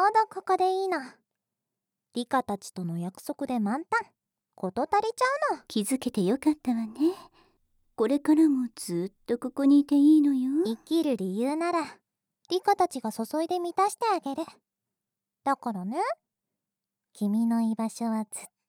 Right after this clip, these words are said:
Speaker 1: とここ。
Speaker 2: これからもずっと一緒。
Speaker 1: ずーっと
Speaker 2: ずーっとよろしく。
Speaker 1: よろしくね。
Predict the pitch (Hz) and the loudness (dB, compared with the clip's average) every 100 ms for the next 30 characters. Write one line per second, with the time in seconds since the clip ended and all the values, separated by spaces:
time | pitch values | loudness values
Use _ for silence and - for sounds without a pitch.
0 | _ _ - 311 349 - - - _ 180 | _ _ -8 -6 -6 -4 -6 -6 _ -2
1 | 175 185 - 202 202 175 156 - - 151 | 0 -2 -4 -6 -6 -8 -12 -12 -4 -2
2 | 143 _ _ - 208 220 - - - - | -4 _ _ -6 -4 -4 -8 -10 -10 -10
3 | - 294 - _ _ _ _ _ _ _ | -10 -12 -14 _ _ _ _ _ _ _
4 | - - 349 339 349 349 349 349 349 349 | -12 2 8 8 8 8 6 6 2 0
5 | 339 - _ _ _ 247 247 214 180 175 | -4 -10 _ _ _ 6 6 6 2 2
6 | 214 208 226 - - 320 403 587 | 0 0 -2 -4 -2 2 2 -2